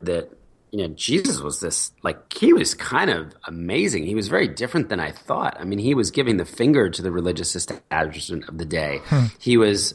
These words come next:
Speaker 1: all against the religiosity and the oppression, and he poured his life out for the poor. I mean, he spent his entire time really looking after the most helpless, the most vulnerable,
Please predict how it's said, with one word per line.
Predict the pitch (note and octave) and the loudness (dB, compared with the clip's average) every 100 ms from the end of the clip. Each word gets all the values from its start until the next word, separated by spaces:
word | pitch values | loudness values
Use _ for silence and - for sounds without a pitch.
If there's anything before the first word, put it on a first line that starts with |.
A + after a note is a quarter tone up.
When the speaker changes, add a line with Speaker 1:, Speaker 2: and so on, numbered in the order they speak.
| - | 2
Speaker 1:
all | C3+ D#3+ | 4 4
against | G#2+ F2+ G#2+ C3+ D3+ - | 2 -2 0 0 0 -2
the | G#2 | -4
religiosity | F2+ F2+ F#2+ F#2+ G2+ F#2 G#2+ - F#2+ E2+ | -2 2 2 2 2 4 2 -2 -2 -2
and | E2 | -2
the | |
oppression, | D#2+ - - C#3 - E2+ D2 - - - - | -4 -4 -2 -2 -2 -4 -6 -10 -18 -20 -4
and | A#2 A#2 | 2 2
he | |
poured | G#2 - C#3+ D3 | 0 0 4 4
his | G2+ | 4
life | A2+ A2 G#2+ | 2 2 0
out | - | -2
for | - | -6
the | F2 | -12
poor. | - - C3+ - - - - _ G#2+ | -4 -2 -2 -4 -14 -20 -20 _ 0
I | |
mean, | G#2 F#2 | 2 2
he | - F#2 | -2 -6
spent | G#2 - G#2 | -4 -2 -2
his | G2+ F#2+ | -2 -2
entire | G2 - A2 A2+ G2+ | -2 -2 0 2 2
time | F#2 G#2+ G2+ G2 F2 E2 - - - - _ | -2 -2 0 0 -4 -6 -12 -20 -20 -20 _
really | - G#2 F#2 F2+ | -2 2 2 2
looking | F#2+ A2 A2 A2+ - | 2 2 2 -2 -2
after | F#2 F2+ - G#2 E2+ D#2+ - _ | -2 -4 -4 -4 -4 -6 -14 _
the | F#2 F#2+ | -2 2
most | G2+ A2 B2+ - | 4 4 2 -2
helpless, | F#2 E2+ - C#2+ - | -4 -4 -6 -8 -8
the | G2 | -6
most | F#2 G2+ G#2 - | -2 2 2 0
vulnerable, | - E2+ D#2 D2+ C#2+ A#1 | 0 0 0 -4 -6 -10